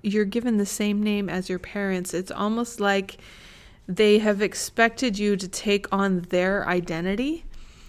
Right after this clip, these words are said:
and, and you have a little bit of a lack of your own identity, a little bit of a lack of, um, self-determination in that.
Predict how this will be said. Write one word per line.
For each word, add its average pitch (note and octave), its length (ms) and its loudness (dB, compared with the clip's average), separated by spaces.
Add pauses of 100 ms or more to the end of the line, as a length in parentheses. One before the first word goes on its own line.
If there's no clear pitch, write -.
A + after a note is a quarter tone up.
(200)
and, F#3+ 340 0 (560)
and F#3 500 0 (420)
you G3 180 0
have G3 260 0
a G3+ 60 2
little G3+ 260 0
bit G3+ 160 0
of F3+ 80 0
a E3+ 60 0
lack F3+ 640 -2
of F3 160 -2
your F#3 220 -2
own G3 260 0
identity, E3+ 640 -2
a D#3 100 -4
little F3+ 240 -2
bit F#3 160 -4
of F3+ 140 -2
a F3 40 0
lack E3+ 540 -4
of, E3+ 320 -2
um, E3+ 380 -2 (2000)
self-determination F3+ 1160 0
in D#3+ 240 -6
that. A#2 400 -8